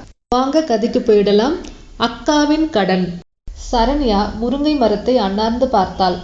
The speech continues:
சாம்பாருக்கு போட நல்ல பிஞ்சான முருங்கை காய்கள் தேவைப்பட்டன. மரத்தில் தொங்கியவற்றில் பாதி முற்றிப்போய் இருந்தன. அதில் தேறிய இரண்டு காய்களை பறித்து வந்து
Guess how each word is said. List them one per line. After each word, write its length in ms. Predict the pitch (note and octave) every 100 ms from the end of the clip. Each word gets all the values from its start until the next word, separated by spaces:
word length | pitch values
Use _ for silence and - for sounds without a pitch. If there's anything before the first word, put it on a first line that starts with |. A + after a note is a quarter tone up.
| - - - - -
சாம்பாருக்கு 600 | A#3+ C4 C#4 D4 C#4+ C#4+
போட 420 | - G#3+ G3+ G#3
நல்ல 340 | F#3+ G3+ A3 B3
பிஞ்சான 580 | - B3 B3+ C4 C4 B3+ A3
முருங்கை 340 | A#3 B3 C#4
காய்கள் 440 | B3+ G#3+ G#3 B3+ A#3+
தேவைப்பட்டன. 640 | G3+ A3 B3 - F#3+ F3+ F3 F3 - - - -
மரத்தில் 540 | A3 A#3+ D#4 D#4 D#4+
தொங்கியவற்றில் 800 | C4 G#3+ A#3+ A#3 G3+ - G3+ - - - -
பாதி 340 | A#3 B3 B3
முற்றிப்போய் 580 | A#3+ B3 D4+ D4 C#4+ C#4+
இருந்தன. 500 | A3+ G3+ G3 F#3 F3+ - - -
அதில் 420 | G#3 G#3 G#3 G3+
தேறிய 420 | B3 B3+ D4 C#4+
இரண்டு 420 | C#4 G#3+ A#3 B3+ B3
காய்களை 500 | G#3+ A3+ - A#3 G#3+
பறித்து 420 | G3+ G3+ - A3+
வந்து 400 | G3+ G#3 A3+